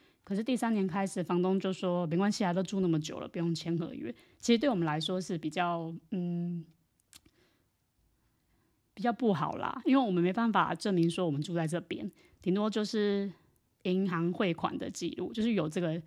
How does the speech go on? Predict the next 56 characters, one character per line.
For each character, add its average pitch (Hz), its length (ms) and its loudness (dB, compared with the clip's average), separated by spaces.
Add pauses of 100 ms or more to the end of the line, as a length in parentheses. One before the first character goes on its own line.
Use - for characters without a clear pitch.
(240)
交 175 220 4
易 175 80 0
记 170 160 -2
录， 165 100 2
我 165 100 0
转 160 220 -2
账 170 100 4
给 165 120 -2
他 165 240 -4
租 160 160 -4
金 160 120 0
的 156 80 2
记 - 360 -8
录。 - 160 -12 (320)
但 214 180 0
实 - 100 -6
际 190 120 0
上 196 160 0
我 185 40 2
们 165 140 2
没 170 140 4
有 170 100 2
合 165 220 -2
约 165 120 2
证 170 200 -2
明 143 120 0
说 165 160 -2
我 165 80 0
们 160 80 0
是 170 120 -2
住 175 120 -4
在 165 140 0
这 - 140 -6
里 - 80 -8
的 - 120 -14
人， - 260 -12
万 202 140 4
一 208 60 4
发 180 220 0
生 185 160 0
什 165 100 -4
么 143 80 -2
事 175 180 -2
情 160 200 -2
的 208 120 -2
话， 175 240 -2 (460)
不 - 80 2
是 226 80 4
说 247 100 6
发 233 160 6
生 233 100 6
什 196 60 4
么 151 80 4
事 165 160 2
情 - 200 -4
啦， - 120 -4